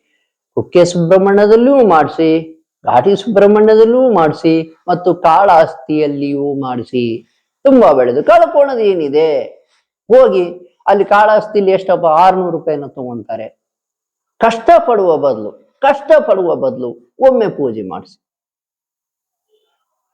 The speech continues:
ಭಗವಂತನ ಆಶೀರ್ವಾದ ಅನುಗ್ರಹವನ್ನ ಪಡೆದುಕೊಳ್ಳಿ.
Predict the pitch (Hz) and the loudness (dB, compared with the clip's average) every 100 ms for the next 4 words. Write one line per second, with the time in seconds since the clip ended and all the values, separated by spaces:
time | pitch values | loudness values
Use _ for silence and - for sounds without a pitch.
0 | - 165 196 262 294 294 247 208 190 190 | -2 0 4 4 2 2 2 2 2 0
1 | 202 180 175 165 160 - 170 214 170 160 | -2 2 2 4 2 2 -2 -2 -8 -4
2 | 185 165 151 151 143 127 131 123 127 - | 0 0 0 -4 -6 -8 -8 -8 -10 -12
3 | 120 107 110 107 - | -10 -8 -8 -10 -18